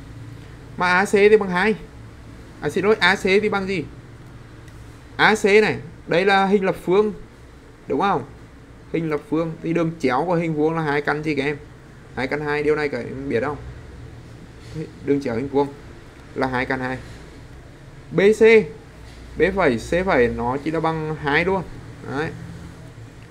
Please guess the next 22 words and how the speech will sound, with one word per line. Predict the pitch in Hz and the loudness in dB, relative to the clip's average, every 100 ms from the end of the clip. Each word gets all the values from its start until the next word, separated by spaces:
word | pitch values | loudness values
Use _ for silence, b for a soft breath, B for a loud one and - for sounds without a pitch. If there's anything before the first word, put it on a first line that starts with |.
| - - - | -20 -20 -8
Bây | - 202 | 8 10
giờ | 214 | 10
góc | 220 233 | 8 6
giữa | 226 | 4
hai | 214 208 | 6 6
đường | 208 | 6
màu | 202 | 6
vàng | 196 208 202 196 | 2 2 2 0
là | |
bao | 180 185 | -2 0
nhiêu? | 208 170 - - - - | 0 -2 -8 -16 -16 -10
Nào, | 135 131 143 | -6 -4 -4
góc | 190 | -2
giữa | 190 | -2
hai | 180 | -2
đường | 180 175 | -4 -4
màu | 165 | -2
vàng | 165 160 | 0 -2
là | 156 | -4
bao | 147 | -4
nhiêu | 156 | -4
đây? | 151 | -6